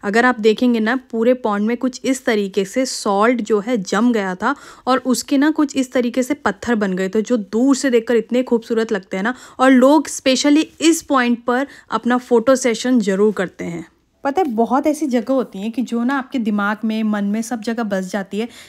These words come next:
जिनको देख के ना आपको लगता है कि मेरा कोई फैमिली मेंबर, मेरा कोई अपना यहाँ आए तो मैं उसको ज़रूर ये जगह दिखाऊँ। तो इस जगह को देखने के बाद ना मुझे भी ऐसा हो गया कि मेरा कोई फैमिली मेंबर कभी आएगा, मेरा भाई,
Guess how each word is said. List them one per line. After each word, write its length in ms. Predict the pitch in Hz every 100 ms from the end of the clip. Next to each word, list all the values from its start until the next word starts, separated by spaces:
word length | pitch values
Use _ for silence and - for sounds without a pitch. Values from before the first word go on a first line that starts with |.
| -
जिनको 280 | 208 247 285
देख 180 | 247 247
के 60 |
ना 100 | 269 277
आपको 200 | 262 262
लगता 280 | 214 220
है 60 | 220
कि 120 | 233
मेरा 220 | 226 214
कोई 140 | 220 240
फैमिली 380 | 233 196 196 220
मेंबर, 280 | 208 208
मेरा 200 | 208 208
कोई 160 | 208 233
अपना 300 | 190 190 208
यहाँ 300 | 214 208 196 -
आए 200 | 190 196
तो 140 | 208
मैं 120 | 214
उसको 200 | 214 - 208
ज़रूर 320 | 190 196 220
ये 140 | 214
जगह 260 | 196 175 185
दिखाऊँ। 280 | 170 165 165 - -
तो 120 | 269 269 285
इस 180 | 339
जगह 260 | 240 262 269
को 120 | 277
देखने 380 | 247 208 208 247
के 100 | 262
बाद 260 | 226 196 185
ना 80 | 247
मुझे 320 | 220 202 226
भी 120 | 233
ऐसा 260 | 214 185 214
हो 60 |
गया 160 | 180 185
कि 120 | 196
मेरा 280 | 208 190 208
कोई 160 | 220 240
फैमिली 360 | 220 180 190
मेंबर 260 | 208 202 202
कभी 240 | 202 196
आएगा, 200 | 202 190
मेरा 200 | 202 196 196
भाई, 520 | 190 190 185 196